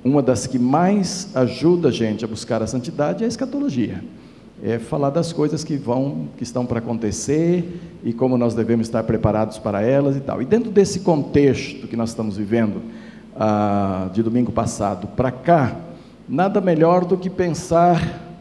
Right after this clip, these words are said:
nisto que Tessalonicenses dois coloca, verso primeiro. Eu não vou expor Tessalonicenses dois hoje. Um dia eu vou pregar sobre isto, mas não hoje.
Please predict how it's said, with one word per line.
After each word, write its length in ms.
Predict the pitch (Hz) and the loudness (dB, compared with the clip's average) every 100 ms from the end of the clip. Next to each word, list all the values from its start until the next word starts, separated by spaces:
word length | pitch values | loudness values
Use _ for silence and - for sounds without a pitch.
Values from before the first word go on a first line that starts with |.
| - - - - - - - - - - - - | -20 -20 -20 -20 -20 -20 -20 -20 -20 -20 -20 -8
nisto 480 | 131 143 185 180 180 | 2 4 4 4 2
que 600 | 170 156 156 151 143 135 | 4 4 6 6 6 4
Tessalonicenses 840 | 139 151 147 143 139 147 139 131 104 | 2 2 4 4 4 2 2 0 4
dois 360 | - 131 127 | 6 8 6
coloca, 680 | - 113 123 160 160 120 107 | 2 4 6 6 4 2 2
verso 300 | 117 113 - | 4 2 0
primeiro. 760 | 120 117 131 175 151 107 95 - | 2 4 6 8 8 6 2 2
Eu 120 | 113 | 4
não 160 | 135 131 | 4 4
vou 160 | 143 | 4
expor 460 | 151 - - 175 170 | 4 2 4 4 6
Tessalonicenses 840 | 147 127 135 131 131 127 139 135 | 2 2 4 4 4 2 0 -2
dois 340 | 104 139 156 139 | 4 4 4 4
hoje. 400 | 135 107 90 110 | 4 4 0 -4
Um 100 | 107 | 0
dia 200 | 117 160 | 4 4
eu 60 | |
vou 120 | 156 156 | 4 2
pregar 420 | 156 139 127 127 | 2 4 4 2
sobre 360 | - 117 117 | 0 0 2
isto, 240 | 107 - - | 2 0 -6
mas 200 | 107 110 | -4 -2
não 200 | 135 143 | 2 4
hoje. 360 | 113 - - | 2 0 -8